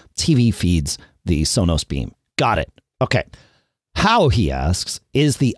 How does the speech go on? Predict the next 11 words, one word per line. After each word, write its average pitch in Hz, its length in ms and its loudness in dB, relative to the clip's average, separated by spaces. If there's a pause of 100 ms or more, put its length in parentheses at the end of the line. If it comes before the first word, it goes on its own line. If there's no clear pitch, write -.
iPhone 127 680 0
able 127 260 2
to 117 180 0
adjust 101 640 -2
the 175 100 2
volume 90 720 0
of 98 220 0
the 92 100 0
Beam? 87 560 0 (420)
He 123 160 0
says 127 320 0